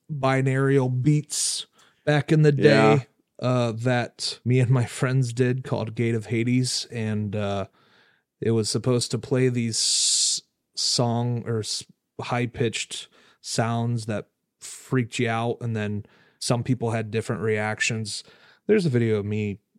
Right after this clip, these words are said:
Speaker 1: out there on YouTube doing it and failing miserably, so
Speaker 2: Yeah, I've watched it. <laughs>
Speaker 1: Yeah, yeah. Uh, God, I feel bad 'cause this guy's, I don't think he's alive anymore, but Keenan Cahill, he was,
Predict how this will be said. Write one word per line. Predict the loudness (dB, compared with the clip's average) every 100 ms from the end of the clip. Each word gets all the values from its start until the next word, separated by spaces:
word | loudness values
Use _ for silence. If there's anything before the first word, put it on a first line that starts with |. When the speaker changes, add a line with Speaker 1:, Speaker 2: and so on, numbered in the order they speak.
| -8
Speaker 1:
out | -6 -6 -4
there | -2 -2
on | -2
YouTube | -4 -6 -4 -4 -4 -4
doing | -2 0 -2
it | -4
and | -8 -10
failing | -4 -2 -2 -4
miserably, | -4 -4 -6 -4 -4 -4
so | -4 -2
Speaker 2:
Yeah, | 0 -2
I've | -4
watched | -4 -4 -4
it. | -6 -4 -8
<laughs> | -4
Speaker 1:
Yeah, | 0 2 2 0 -2 -4
yeah. | -6 -2 -4 -6 -6
Uh, | -2 -2 -4 -4
God, | -2 0 -2
I |
feel | 2 2
bad | 2 -2 -2
'cause | -4 -6
this | -4
guy's, | -4 -4 -4 -6 -6
I |
don't | -4 -2
think | -4
he's | -6
alive | -4 -4 -2 -2
anymore, | -2 -4 -4 -4
but | -4 -6 -8 _ _ _ _ _
Keenan | -4 0 2 2 -2 -4
Cahill, | -2 0 0 0 0 -2 -6 _ _ _ _ _
he | -2 0
was, | 0 -2 -8 -10